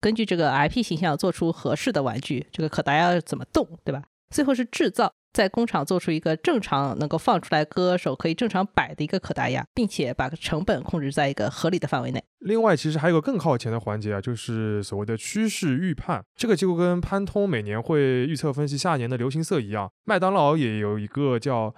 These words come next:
Speaker 2: 麦当劳全球玩具研究室的一个机构，它会提前十八个月，根据几家长期合作伙伴的一个建议，以及市场调研机构提供的一些玩具流行趋势，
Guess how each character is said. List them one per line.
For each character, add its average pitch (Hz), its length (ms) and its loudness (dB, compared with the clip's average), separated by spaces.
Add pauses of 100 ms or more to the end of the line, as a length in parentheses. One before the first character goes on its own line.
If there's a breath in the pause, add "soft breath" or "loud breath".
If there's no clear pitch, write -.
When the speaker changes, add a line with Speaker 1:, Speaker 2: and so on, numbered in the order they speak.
(160 loud breath)
Speaker 2:
麦 185 200 2
当 151 220 0
劳 104 180 0
全 113 260 -4
球 110 200 -4
玩 107 240 -2
具 123 220 -4
研 98 180 -4
究 165 180 -2
室 160 160 -4
的 107 100 -4
一 95 60 -6
个 98 100 -4
机 101 180 -6
构， 104 200 -6 (140)
它 202 100 -2
会 208 100 6
提 196 140 0
前 175 220 0
十 - 160 -2
八 208 200 2
个 175 120 0
月， 120 320 0
根 139 120 -4
据 139 120 -2
几 101 160 -8
家 123 420 2
长 120 300 -4
期 165 140 -2
合 127 140 0
作 131 140 0
伙 110 80 -4
伴 117 80 -4
的 127 80 -4
一 - 20 -4
个 131 80 -2
建 139 220 -2
议， 113 180 -4 (220 loud breath)
以 107 120 -6
及 107 200 -2
市 117 140 -4
场 104 180 -8
调 131 140 0
研 117 100 -2
机 127 140 -4
构 131 120 0
提 113 160 -6
供 123 140 -2
的 120 80 -2
一 117 80 -2
些 120 400 -2 (280 loud breath)
玩 110 260 -2
具 151 220 0
流 104 180 0
行 113 180 -4
趋 175 220 -4
势， 110 260 -4